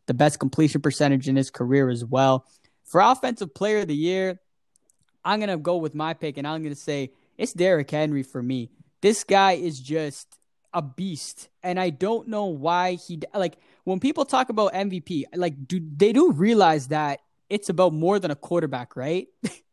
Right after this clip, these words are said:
Like, I just, I can't even, like,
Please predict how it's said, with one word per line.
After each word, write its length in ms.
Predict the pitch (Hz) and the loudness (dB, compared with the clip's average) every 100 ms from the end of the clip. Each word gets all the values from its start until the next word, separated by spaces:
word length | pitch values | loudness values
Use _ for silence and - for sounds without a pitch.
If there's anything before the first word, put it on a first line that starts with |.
| _ _ - | _ _ -2
Like, 460 | 240 226 - - _ _ _ _ _ - | 0 0 -4 -20 _ _ _ _ _ -4
I 160 | 247 | -4
just, 220 | 233 220 - | -4 -8 -10
I 100 | - | -8
can't 320 | 196 - 240 254 | -6 -4 -4 -4
even, 400 | 233 226 180 - _ _ _ - | -4 -6 -8 -12 _ _ _ -4
like, 140 | 202 | -2